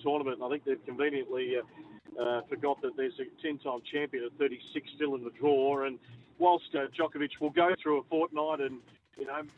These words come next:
occasionally look a bit shaky, uh, he might have a little bit of illness or he might have a niggle here or there. I mean, this guy just knows how to win, win big tennis matches and set the, set the standard. And, you know, he's still the absolute man to catch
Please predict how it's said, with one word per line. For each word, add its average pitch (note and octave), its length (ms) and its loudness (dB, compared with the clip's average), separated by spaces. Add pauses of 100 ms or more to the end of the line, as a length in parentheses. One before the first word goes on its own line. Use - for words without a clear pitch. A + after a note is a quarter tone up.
occasionally D3+ 600 -4
look D3 140 0
a C#3+ 60 -2
bit C3+ 120 -4 (120)
shaky, D3 560 0
uh, A2 120 -4
he B2+ 120 -12
might D3+ 200 4
have C#3+ 100 0
a C#3 40 -2
little C#3+ 200 0
bit D3 100 2
of C3+ 120 2
illness D3+ 320 2 (100)
or A2 80 -6
he - 60 -10
might D3+ 180 0
have C#3+ 80 -2
a C#3 60 0
niggle D3+ 420 0
here D3 220 2
or C3+ 80 0
there. C#3 300 2 (220)
I C#3+ 40 -12
mean, C#3+ 160 -6
this D#3 160 -4 (120)
guy A#2 300 -2
just B2 380 -10
knows A2 280 -6
how A2+ 140 -6
to - 60 -4
win, A#2+ 180 -2 (260)
win B2+ 220 -2
big B2+ 300 -6
tennis C3+ 280 -4
matches B2 360 -6
and A#2 240 -8
set - 180 0
the, A#2+ 80 -10 (580)
set D#3+ 200 4
the C#3 60 -6 (100)
standard. D3+ 400 4
And, C3+ 400 -2
you D#3 60 -4
know, D3+ 120 2
he's D3+ 140 -2 (100)
still E3+ 260 6
the D3+ 160 2
absolute D#3 500 -2
man C#3+ 240 -4
to C#3 80 -8
catch C#3+ 280 -6